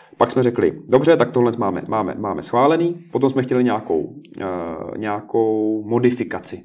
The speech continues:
mít možnost tu prodejnu měnit. Na začátku otevřeli jsme první prodejnu, super, krásná, výborný, ale měli jsme tam, eh, měli jsme tam pevný police, přišlo nový zboží, rozvíjí se, řekli jsme, "Tak budeme teďka prodávat, eh, budeme teďka prodávat šály, ty jsme neměli,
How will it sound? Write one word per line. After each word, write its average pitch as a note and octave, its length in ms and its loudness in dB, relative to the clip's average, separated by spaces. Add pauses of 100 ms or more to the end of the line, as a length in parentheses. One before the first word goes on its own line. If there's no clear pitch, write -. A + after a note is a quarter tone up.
mít B2 200 -2
možnost A#2+ 560 -2
tu B2+ 80 -6
prodejnu A#2 320 0
měnit. A2+ 380 -4 (300)
Na A2+ 60 0
začátku C3+ 580 0
otevřeli B2 300 0
jsme A#2+ 120 -2
první G2+ 220 -6
prodejnu, A#2+ 600 0 (480)
super, B2+ 340 0
krásná, A2+ 520 -2
výborný, G#2+ 580 -2
ale G#2 180 -6
měli G#2 200 -6
jsme G2+ 180 -8
tam, F2 300 -8 (160)
eh, G2+ 240 -6
měli G#2 200 -6
jsme G#2 140 -10
tam G#2 120 -10
pevný G2 260 -6
police, B2+ 520 -2 (240)
přišlo - 260 -6
nový F2+ 180 -6
zboží, A#2 500 0 (220)
rozvíjí A#2 380 -2
se, G#2+ 240 -4 (200)
řekli G2+ 180 -4
jsme, G2 180 -8 (160)
"Tak C#3 200 4
budeme B2 200 2
teďka G#2+ 180 -4
prodávat, G2 580 -2 (360)
eh, F#2+ 180 -4
budeme G#2 180 -4
teďka G2+ 200 -4
prodávat F#2+ 520 -6 (100)
šály, C#3+ 340 2
ty D#3 120 -8
jsme - 140 -10
neměli, C#3+ 480 0